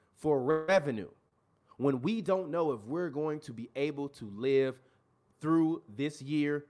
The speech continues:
through this winter, and through everything that's going on?"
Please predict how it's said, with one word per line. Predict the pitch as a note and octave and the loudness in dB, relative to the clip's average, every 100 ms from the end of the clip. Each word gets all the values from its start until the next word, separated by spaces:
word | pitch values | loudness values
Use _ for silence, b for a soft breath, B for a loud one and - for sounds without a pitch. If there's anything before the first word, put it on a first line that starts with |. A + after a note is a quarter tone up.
| _ | _
through | D#3+ F3+ F#3 B2 | 0 2 2 -4
this | D#3 C3+ | -4 -2
winter, | C#3 C3+ B2+ | -4 -2 -4
and | G#2+ G#2 | -4 -8
through | C3+ D3+ | -4 0
everything | C#3+ B2+ C3 B2 | 0 -2 -8 -8
that's | A#2 G#2 | -8 -8
going | A#2 G#2 | -8 -4
on?" | A#2 B2+ A#2 | -2 -2 -4